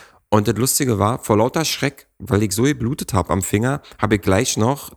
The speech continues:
die schon stehenden Rotweingläser von der Rotweinflasche davor auf dem Tisch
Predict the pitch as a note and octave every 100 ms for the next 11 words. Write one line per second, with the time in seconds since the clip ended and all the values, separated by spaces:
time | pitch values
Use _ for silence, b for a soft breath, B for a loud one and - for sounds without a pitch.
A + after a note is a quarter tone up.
0 | _ A2 - - - A#2 A2 - A#2 F3+
1 | D#3 F#2+ G2 - G2 F#2+ G#2 B2+ - G#2
2 | F#2+ G#2 A#2 G#2+ A2 G2 F#2+ F#2 - C#3+
3 | C#3 - - C#3+ - D3+ - D3 D#3